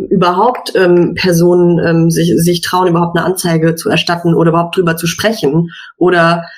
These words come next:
in Selbstzweifel verfallen oder so, weil sie einfach, ähm, überhaupt keine Unterstützung bekommen. Also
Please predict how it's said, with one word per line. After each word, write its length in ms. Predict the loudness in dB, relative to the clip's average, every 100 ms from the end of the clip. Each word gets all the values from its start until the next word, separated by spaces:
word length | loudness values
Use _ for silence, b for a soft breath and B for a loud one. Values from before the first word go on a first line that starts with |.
| B -4
in 120 | 0
Selbstzweifel 540 | 0 -2 -4 -2 -2
verfallen 760 | -2 -2 -2 0 2 2 0 0
oder 240 | 0 2
so, 260 | 2 4 4
weil 180 | 2 2
sie 140 | 0
einfach, 440 | -2 -4 -6 -8 -4
ähm, 360 | 0 2 2 2
überhaupt 380 | 2 2 0 -2
keine 160 | -2
Unterstützung 520 | 0 -2 -2 -2 0 0
bekommen. 360 | 0 -2 -2
Also 340 | 0 0 0